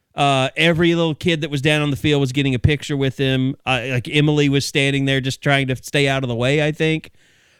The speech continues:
Uh, and I was just trying to get through, like, just to get through. Uh, and then, like, I didn't care if Baker saw me or I said hello or anything. I just wanted to get through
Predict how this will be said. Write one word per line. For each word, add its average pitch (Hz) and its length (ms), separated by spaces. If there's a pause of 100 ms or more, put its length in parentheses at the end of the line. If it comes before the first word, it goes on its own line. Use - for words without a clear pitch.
Uh, 127 300
and 143 120
I 202 120
was 269 140
just 208 180
trying 180 240
to 156 80
get 160 180
through, 143 600 (500)
like, 127 300
just 143 220
to 147 100
get 139 280
through. 143 460 (480)
Uh, 127 400 (240)
and 160 200
then, 156 340 (180)
like, 147 180
I 135 140
didn't 147 260
care 139 400
if 135 160
Baker 143 280
saw 135 220
me 135 120
or 135 40
I 131 100
said 131 260
hello 127 300
or 117 100
anything. 127 260
I 113 80
just 135 140
wanted 147 160
to 120 80
get 113 160
through 131 400